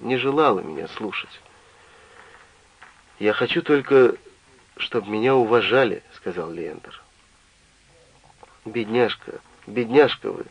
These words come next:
Никому не говорите, что вы видели», — попросил Леандр. «Ладно, обещайте мне». «Обещаю. Поклянитесь, что вы никому не расскажете, что вы видели». «Клянусь.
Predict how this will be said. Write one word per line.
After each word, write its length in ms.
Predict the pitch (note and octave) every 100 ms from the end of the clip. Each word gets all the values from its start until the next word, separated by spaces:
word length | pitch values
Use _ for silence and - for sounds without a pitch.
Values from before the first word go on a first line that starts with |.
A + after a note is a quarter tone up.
| - _ - - _ _ _ -
Никому 480 | G2 A#2 B2+ C3 C#3+
не 140 | C3
говорите, 500 | B2 C3 C#3 B2+ A2
что 320 | - - A2+
вы 120 | G#2+
видели», — 500 | A2 A2+ F#2 F#2 - - - _ _ _ -
попросил 500 | G#2 G#2 F#2+ A2 G2
Леандр. 380 | G2 F2+ F2+ G#2+
«Ладно, 440 | C3+ A#2 F#2+ - - - - -
обещайте 640 | A2 A#2 - C3 G2+ -
мне». 220 | - - _
«Обещаю. 680 | A2 G#2 A2 - A#2+ G2 F#2 _ _ _ _ _ -
Поклянитесь, 560 | A#2 B2+ C3 C#3+ G#2 F#2
что 160 | G#2+
вы 80 | G#2+
никому 320 | G#2+ G#2+ A#2+
не 80 | A2+
расскажете, 680 | G#2+ F#2+ B2 A#2+ A2+ A#2 G#2+ - -
что 320 | - B2 A2
вы 180 | A2 G2
видели». 440 | G2 F2+ - - _ _ _
«Клянусь. 480 | - A#2+ B2 G2 -